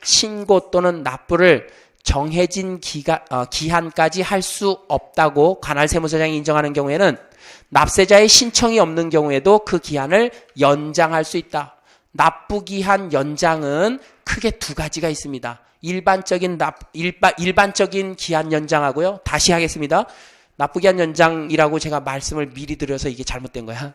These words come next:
기한 연장은 크게 두 가지가 있어. 일반적인 연장이 있고요. 그 다음에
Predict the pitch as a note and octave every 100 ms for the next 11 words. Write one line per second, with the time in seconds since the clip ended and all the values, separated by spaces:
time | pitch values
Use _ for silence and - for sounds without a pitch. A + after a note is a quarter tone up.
0 | _ _ _ _ - G3 A3+ A3+ A3 G3
1 | F3+ D#3+ D#3+ F#3+ D3+ A2+ - - A3+ A3
2 | - C#3 C#3+ C#3 C#3 C#3 B2+ - A2+ A#2
3 | _ - - - E3+ F#3+ G3 G3 G3 G3+
4 | G3 G3 C#3+ C3 D3 D#3+ D#3 C#3+ E3 G#3
5 | E3 - D#3 C#3+ C#3 E3+ A#3